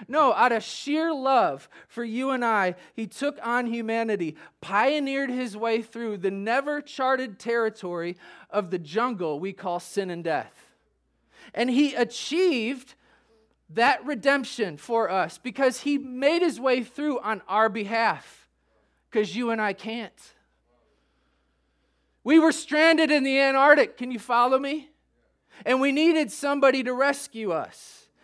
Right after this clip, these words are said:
And so Jesus comes, he plots his way through, and he opens up the way to the new heavens and new earth. But that's not all.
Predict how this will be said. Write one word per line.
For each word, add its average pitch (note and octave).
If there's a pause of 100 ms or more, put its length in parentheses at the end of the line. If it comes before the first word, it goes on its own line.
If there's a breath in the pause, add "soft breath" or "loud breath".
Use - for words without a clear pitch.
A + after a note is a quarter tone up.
(180 loud breath)
And -
so C4+
Jesus C4+
comes, A#3+ (180 loud breath)
he C#4+
plots D#4
his C4
way C4
through, A3 (260 loud breath)
and C4
he B3+
opens E4+
up D#4
the D4+
way F3+ (520)
to G#3
the F3
new A3
heavens G3+
and F#3
new F3+
earth. - (800)
But F3+
that's F3+
not D3
all. C#3